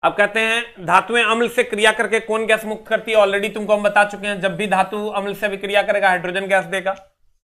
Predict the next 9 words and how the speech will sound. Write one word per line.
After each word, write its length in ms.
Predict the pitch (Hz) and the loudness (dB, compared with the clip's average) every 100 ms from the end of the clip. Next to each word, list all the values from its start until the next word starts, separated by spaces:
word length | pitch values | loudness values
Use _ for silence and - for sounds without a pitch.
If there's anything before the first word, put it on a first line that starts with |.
| _ _ _ - | _ _ _ 2
ये 160 | 175 196 | 6 6
metal 460 | 196 202 226 214 | 6 4 6 6
है, 80 | 196 | 4
metal 340 | 190 185 190 202 | 2 0 0 -2
बोले 220 | 202 208 | -2 -4
तो 160 | 208 | -4
metal 680 | 190 180 185 185 - 208 202 | -6 -4 -4 0 6 6 4
मतलब 360 | 196 190 190 165 | -4 0 -2 4
धातु, 680 | 160 185 - 170 175 - | 6 6 4 -4 -4 -8